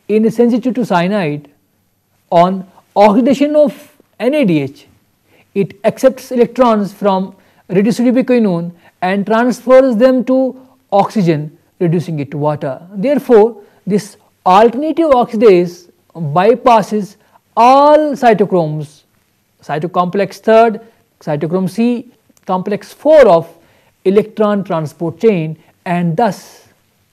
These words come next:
also the two proton translocation sites. As this alternative oxidase does not pump protons, the energy released during electron transfer to oxygen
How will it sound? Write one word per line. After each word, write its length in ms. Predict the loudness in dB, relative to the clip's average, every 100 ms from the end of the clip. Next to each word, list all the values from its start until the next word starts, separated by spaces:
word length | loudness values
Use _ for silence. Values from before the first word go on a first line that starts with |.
| -4
also 560 | 0 0 -2 -8 -8 -10 _ _
the 80 | -16
two 480 | -6 -2 0 -2 -8 _ _ -8
proton 480 | -6 -4 -6 -10 -16 _ _
translocation 580 | -6 -6 -8 -14 -12 -10
sites. 520 | -6 -6 -8 -20 _ _ _ _ _ _ _ _ _ _ -6
As 300 | 0 2 2
this 360 | -2 -4 -20 _ _ _ _ -2
alternative 460 | 0 0 0 2
oxidase 580 | 2 0 -2 -2 -4 -14 _ _ -10
does 240 | -4 -2 0
not 340 | 0 0 0
pump 400 | 0 0 -4 _
protons, 720 | -6 -2 0 -2 -6 -12 _ _ _ _ _ _ -10
the 200 | -10 -8 -4
energy 580 | 0 2 2 2 2 2
released 600 | 4 4 2 -2 -14 _ _ _ _ _ -10 -4
during 400 | -2 -2 -4 -4
electron 480 | -4 -2 -2 0
transfer 640 | 0 0 -2 -4 -6 -6 -10 -20 _ _
to 140 | -8 -6
oxygen 520 | -8 -6 -6 -4 -6